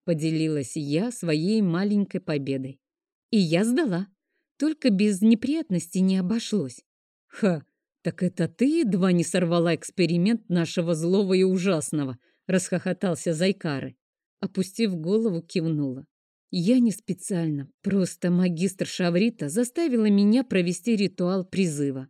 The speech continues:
Но ведь все получилось. Так чего расстраиваешься? Не понял моей проблемы собеседник.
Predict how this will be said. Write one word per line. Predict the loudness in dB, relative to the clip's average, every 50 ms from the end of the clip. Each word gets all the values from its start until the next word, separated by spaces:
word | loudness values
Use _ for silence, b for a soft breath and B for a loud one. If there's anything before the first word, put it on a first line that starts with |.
| _ _ _ _ _ _ _ _ _ _ _ _ 0
Но | 2 2 2 2
ведь | 2 0 -2 -2
все | -2 -2 -2 -2
получилось. | 0 0 2 2 2 2 0 -2 -2 -2 -2 -4 -6 -10 -14 _ _ _ _ _ _ _ _
Так | -6 -6 -6
чего | -2 0 0 2 2 2
расстраиваешься? | 2 2 0 -2 -4 -4 -2 0 0 0 0 0 -2 -4 -6 -8 -8 -8 -10 -10 _ _ _ _ _ _ _ -2
Не | -2 -2
понял | -2 -2 0 0 0 0 0
моей | 0 0 -2 0 -2 -2 -2
проблемы | -2 -4 -4 -2 -2 -2 0 0 0 -2 -4 -4
собеседник. | -6 -8 -8 -6 -6 -8 -8 -8 -8 -8 -6 -6 -8 -8 -8 _